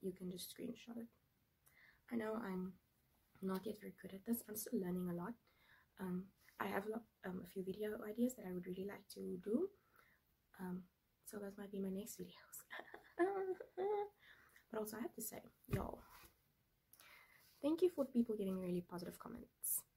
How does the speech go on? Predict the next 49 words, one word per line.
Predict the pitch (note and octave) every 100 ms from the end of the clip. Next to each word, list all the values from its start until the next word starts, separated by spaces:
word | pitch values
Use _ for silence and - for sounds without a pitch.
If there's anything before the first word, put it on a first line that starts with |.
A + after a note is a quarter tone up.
| -
It's | G3
very | - D4
nice, | F#3+ - - -
and | G3
it's | G3 -
very, | G3+ A3 A#3
it | -
feels | G3+ G3
like | F#3
I'm | F#3+
not | F3+
an | - -
idiot | D#3+ D3+ - - - _
<laughs> | _ _ -
for | F3+
doing | F3 E3+ F3
this, | - - - - -
'cause | F#3+
it | F#3 -
does, | F3+ F3+ F3+
does | F3+ -
feel | F#3 E3 - -
like | E3 - -
I'm | E3+ E3 - -
a |
bit | D3+
of | D#3+
an | -
idiot. | E3 D#3+ - _ _ _ _ _ _ _ F3+
Um, | E3+ F3 - _
I | A3+
know | A3 G#3+ A#3 -
I |
am | - G3+
a |
mo-, | G#3+ E3+ -
noob. | F3+ F#3+ - - -
I | G3
almost | A3 A#3+
said | G#3
I'm | F#3
a | F3 E3
moob, | F3 - - _ _ _ _ _ _ F#3+
but |
I'm | F3
not | F3
a | F3+
man | - -
boob. | -